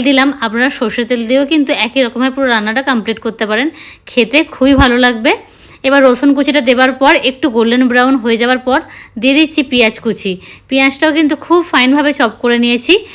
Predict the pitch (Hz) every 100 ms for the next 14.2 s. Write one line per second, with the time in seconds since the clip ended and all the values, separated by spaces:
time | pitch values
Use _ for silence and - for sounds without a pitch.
0 | - - - 269 247 226 254 254 262 277
1 | 247 233 269 233 226 285 277 277 339 440
2 | - - 233 233 240 - 247 220 233 269
3 | 254 262 349 269 202 233 226 - 277 262
4 | 285 302 285 294 415 277 - 247 202 180
5 | - 180 - - - - - 262 285 285
6 | - - 262 262 277 294 220 240 262 262
7 | 262 269 269 277 277 - 285 285 262 247
8 | 254 247 247 262 277 269 294 285 302 208
9 | 240 262 269 311 - 226 214 220 202 202
10 | 185 190 - 180 - - - 226 233 233
11 | 254 254 190 - 226 233 254 247 254 392
12 | 330 247 269 254 269 254 381 415 - -
13 | 196 226 233 262 262 262 254 254 254 277
14 | 277 269